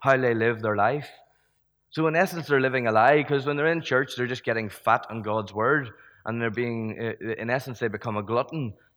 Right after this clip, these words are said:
to God's word, but they don't actually give it to anybody else to feed on. They don't give it away. They don't share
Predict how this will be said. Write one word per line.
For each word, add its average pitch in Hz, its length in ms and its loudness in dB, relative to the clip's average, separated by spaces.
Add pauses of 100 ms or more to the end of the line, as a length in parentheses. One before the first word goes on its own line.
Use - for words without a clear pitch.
to 120 80 -8
God's 110 320 0
word, 120 440 2 (220)
but 110 120 -4
they 123 100 -2
don't 139 220 -2
actually 117 640 -2 (560)
give 135 180 2
it 131 120 -4
to 113 100 0
anybody 110 400 -2
else 135 400 -2
to 113 100 -10
feed 131 300 -6
on. 156 180 0
They 123 80 -2
don't 135 220 -2
give 120 180 -2
it 113 80 -2
away. 110 340 0
They 123 120 0
don't 123 200 -4
share 120 540 0